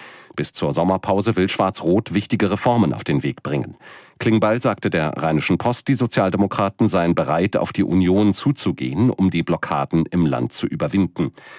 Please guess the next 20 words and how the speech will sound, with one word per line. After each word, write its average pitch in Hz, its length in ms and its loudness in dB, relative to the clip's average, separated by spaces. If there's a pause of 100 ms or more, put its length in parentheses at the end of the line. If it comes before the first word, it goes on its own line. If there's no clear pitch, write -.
(360)
Unionsfraktionschef 101 1120 2
Spahn 120 560 2
äußerte 107 540 0
Zweifel 104 480 0
an - 120 -4
einer 71 240 -2
bereits 85 380 -2
gefundenen 107 720 2
Einigung 87 560 -2
mit 65 160 -8
der 76 120 -4
S 82 140 -8
P 85 160 -4
D. 78 220 -2 (420)
Der 73 120 -10
C-D-U-Politiker - 840 -4
sagte 78 300 -4
dem 76 180 2
Münchner 76 360 0
Merkur, 101 500 0